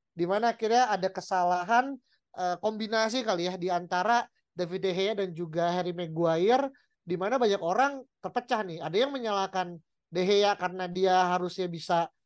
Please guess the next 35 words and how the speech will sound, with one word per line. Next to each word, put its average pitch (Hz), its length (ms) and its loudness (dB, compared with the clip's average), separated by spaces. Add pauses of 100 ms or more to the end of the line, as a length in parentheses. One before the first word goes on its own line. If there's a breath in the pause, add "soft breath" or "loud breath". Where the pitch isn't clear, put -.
(180)
langsung 185 400 0
long 185 240 0
ball 180 160 4
karena 180 240 -4
udah 170 160 -4
tahu 180 400 0 (320)
Maguire 175 580 0
disikap 175 1120 -4
sama 180 240 -4
tiga 175 240 -2
orang, 160 560 0
tapi 214 320 0
ada 240 80 2
yang 208 80 0
menyalahkan 180 400 -2
Maguire 202 560 2
karena 220 380 -2 (500)
dia 214 480 0
tidak 190 320 0
cukup 196 300 -8
bisa 214 340 4
melakukan 233 540 0
yang 202 100 -6
namanya 185 380 -2
reading 202 240 -2
the 220 100 0
game 175 320 2 (400)
untuk 202 320 -6
lihat 214 240 2
surroundingnya 190 480 -2
seperti 196 320 -6
apa 175 320 0
gitu. 143 320 -16
Karena 185 300 -2 (260 loud breath)
lu 240 80 2